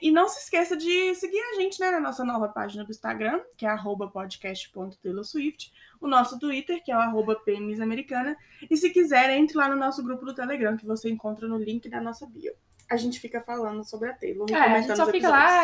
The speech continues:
Speaker 2: "Ai, Taylor linda."
Speaker 1: <laughs>
Speaker 2: Só isso que a gente
Speaker 1: "Ah,
Speaker 2: fala.
Speaker 1: ela é perfeita. Ai, queria ser
Speaker 2: É,
Speaker 1: ela."
Speaker 2: não precisa ficar preocupado, tipo, "Ai, um grupo, o povo deve conversar o dia inteiro." Não,
Speaker 1: Não.
Speaker 2: é tranquilão, é tranquilão.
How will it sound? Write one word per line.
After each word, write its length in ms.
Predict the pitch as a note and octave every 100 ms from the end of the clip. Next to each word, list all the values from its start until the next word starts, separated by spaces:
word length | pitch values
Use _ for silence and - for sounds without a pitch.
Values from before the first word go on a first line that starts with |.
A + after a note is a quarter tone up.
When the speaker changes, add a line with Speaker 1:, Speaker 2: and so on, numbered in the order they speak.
| D#4
Speaker 2:
"Ai, 40 |
Taylor 220 | C#4+ C#4 C#4+
linda." 720 | C4 C4+ B3+ G#3 G3 F#3+ G3
Speaker 1:
<laughs> 560 | F4+ G#4+ C#5+ C#5 B4+ A4+
Speaker 2:
Só 60 |
isso 240 | C4+ G#4 -
que 60 |
a 20 | G#4+
gente 80 |
Speaker 1:
"Ah, 40 | A4+
Speaker 2:
fala. 180 | B4 A4
Speaker 1:
ela 120 | G4
é 40 | F#4
perfeita. 960 | G#4+ A4 D#4+ D4 D#4+ D4+ D4+ B3+ A#3 -
Ai, 160 | G#4
queria 240 | G#4 G4 G4+
ser 120 | G4+
Speaker 2:
É, 260 | F4 C#4+ C#4+ D4+
Speaker 1:
ela." 160 | C#4
Speaker 2:
não 100 | C4+
precisa 200 | - -
ficar 160 | E4+ D#4
preocupado, 320 | D#4 D#4 B3
tipo, 100 | -
"Ai, 120 | B3 D4+
um 60 |
grupo, 240 | C4 C4+ G#3
o 40 |
povo 180 | A#3+ A#3
deve 160 | A#3 A#3
conversar 360 | B3 A#3+ A#3+
o 40 | A3+
dia 100 | A3
inteiro." 240 | G#3 A#3
Não, 460 | C#4 F4+ D#4 G#3+ G#3+ C#4
Speaker 1:
Não. 360 | F4 A#3+ A3+ G#3+
Speaker 2:
é 60 |
tranquilão, 560 | A3 E4+ F#4+ E4 F#3 G#3
é 40 | G#3
tranquilão. 380 | F4+ F4 F#3